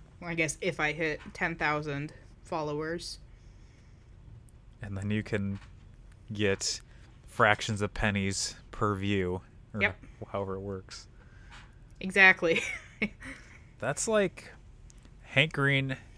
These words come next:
Speaker 2: have you, do you know about this? Hank Green put up a video about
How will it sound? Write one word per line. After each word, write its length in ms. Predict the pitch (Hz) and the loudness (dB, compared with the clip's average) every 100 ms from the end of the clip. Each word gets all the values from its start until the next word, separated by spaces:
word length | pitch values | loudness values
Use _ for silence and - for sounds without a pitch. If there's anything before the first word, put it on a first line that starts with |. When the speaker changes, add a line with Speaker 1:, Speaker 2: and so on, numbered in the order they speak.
| - | -6
Speaker 2:
have 220 | - 131 | -2 0
you, 340 | 139 143 135 131 - - - - | 2 2 0 -4 -14 -20 -20 -4
do 80 | - | 4
you 100 | 127 | 6
know 140 | 123 120 | 6 6
about 220 | 120 110 | 6 6
this? 160 | 117 | 2
Hank 220 | - 107 - | 4 2 2
Green 240 | 107 104 | 2 2
put 200 | - 104 | 4 4
up 100 | 101 | 4
a 80 | 98 | 2
video 400 | 98 95 92 95 | 4 6 6 6
about 560 | 95 95 90 - - | 6 6 4 0 -6